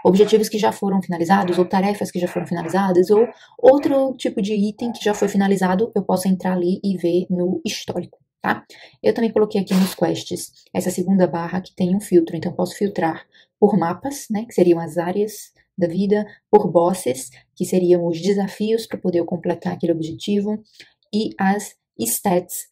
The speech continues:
que seriam justamente aquelas stats lá do player, do jogador. Então, cada objetivo tem a sua stat específica, e aí quando eu completo aquele objetivo, eu ganho um ponto lá naquela stat, e ela vai crescendo.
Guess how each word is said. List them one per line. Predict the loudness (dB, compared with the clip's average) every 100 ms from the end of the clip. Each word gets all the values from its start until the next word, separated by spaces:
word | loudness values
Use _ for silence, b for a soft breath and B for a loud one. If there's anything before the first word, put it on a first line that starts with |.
| _ -6
que | 2
seriam | 4 4
justamente | 0 0 0 0
aquelas | -2 -2 -2
stats | -2 -2 0
lá | -4 0
do | -2
player, | -2 0 2
do | 2
jogador. | 2 0 -2 -2
Então, | -8
cada | -6 0 0
objetivo | 2 0 0 -2
tem | -2 -4
a |
sua | -4 -4
stat | -4 -4 -6 -6
específica, | -6 -6 -6 -8 -4 -6 -6 _ _ _ _ _ _ 2
e | 2
aí | 4
quando | 0
eu | -2
completo | 0 0 0
aquele | 0
objetivo, | 0 0 0 -2 -2 B B B 2
eu | 2
ganho | 4
um | 2
ponto | 2 -2 0
lá | -2
naquela | -2 -2 -2
stat, | -2 -4 -4 -16 b _
e | 0
ela | 2
vai | 0
crescendo. | -2 -4 -8 -8